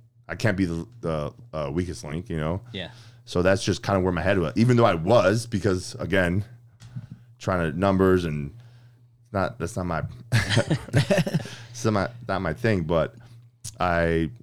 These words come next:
Speaker 1: know, I had to get together, so.
Speaker 2: Do you remember your first fire on ninety-one?
Speaker 1: Honestly, no, man.
Speaker 2: No? What, what about a memorable fire at ninety-one? What, what were you doing? Were you, did you have to pipe?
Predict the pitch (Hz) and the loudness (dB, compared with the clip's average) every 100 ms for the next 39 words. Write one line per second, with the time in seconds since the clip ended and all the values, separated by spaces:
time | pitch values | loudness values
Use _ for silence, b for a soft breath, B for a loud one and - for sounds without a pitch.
0 | - - 87 85 85 80 80 82 71 - | -12 -4 0 0 -2 -2 0 0 -2 -6
1 | 67 58 110 117 123 123 127 107 98 - | -8 -6 -2 0 -2 -2 -4 -2 -4 -4
2 | 95 - 95 92 98 95 90 95 92 98 | -6 -2 -2 -2 -4 -4 -4 -6 -6 -8
3 | 98 b b b b b b b b b | -10 b b b b b b b b b
4 | _ - 98 101 92 78 85 71 67 67 | _ -8 -6 -2 -2 0 0 -2 -6 -8
5 | 87 85 92 - - 104 110 - - 110 | -8 -8 -8 -16 -12 -6 -6 -6 -6 -4
6 | 107 107 101 92 95 104 85 92 - 82 | -2 0 0 0 0 -2 -2 -6 -6 -6
7 | 78 71 - - b b b b - 76 | -6 -10 -14 -20 b b b b -16 -14
8 | 80 78 73 71 67 85 95 - - - | -12 -10 -10 -12 -12 -8 -8 -10 -20 -14
9 | 90 101 98 90 82 80 67 - - 85 | -10 -6 -6 -8 -8 -10 -10 -12 -12 -10
10 | 85 85 82 78 - - 76 85 - - | -8 -8 -10 -12 -14 -16 -12 -10 -10 -8
11 | 101 110 | -4 -4